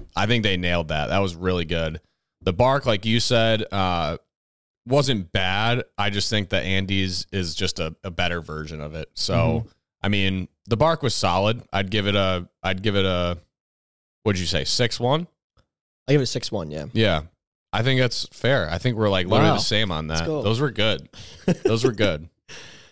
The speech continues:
Speaker 2: Okay. Well, that was all of them, folks. So my highest score of the night was the Snickerdoodle Lindor Truffle. And I think Lindor Truffles are a phenomenal holiday treat. I, for the past, like, three or four years, I've put in some of those, not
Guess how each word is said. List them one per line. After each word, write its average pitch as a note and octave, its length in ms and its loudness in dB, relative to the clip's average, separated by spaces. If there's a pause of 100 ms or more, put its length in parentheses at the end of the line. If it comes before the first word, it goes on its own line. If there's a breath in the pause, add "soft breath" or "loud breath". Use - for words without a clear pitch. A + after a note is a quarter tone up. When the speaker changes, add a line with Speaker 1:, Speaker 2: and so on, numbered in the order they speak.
(140 loud breath)
Speaker 2:
Okay. G#3+ 380 -4 (300)
Well, D3 320 0 (440)
that C#3 100 0
was D#3 120 2
all E3 160 2
of C#3 60 0
them, A2 120 -6
folks. A2+ 320 -2
So A#2+ 680 2
my B2+ 180 2
highest D#3 320 4
score C#3 160 4
of B2+ 60 2
the B2+ 80 0
night B2 300 2
was A#2+ 320 2
the A2 420 2 (240)
Snickerdoodle C3+ 840 2
Lindor C3 320 4
Truffle. B2 500 -2 (260)
And A#2 80 2
I B2+ 80 4
think C3 200 -4
Lindor B2+ 300 2
Truffles B2 360 0
are G#2+ 120 2
a G2+ 40 -4
phenomenal A2+ 680 0 (240)
holiday G#2+ 300 0
treat. A2 400 -2 (380)
I, A2 260 2 (280)
for B2+ 80 0
the A2 60 0
past, B2 280 2
like, A#2 120 -4
three B2 140 -2
or A2+ 40 -2
four A2+ 200 -2
years, G#2+ 160 0
I've G2+ 160 -2
put A2 160 -2
in A2 80 -8
some A2 200 0
of G#2 80 0
those, G#2 460 -2 (360)
not C3+ 300 0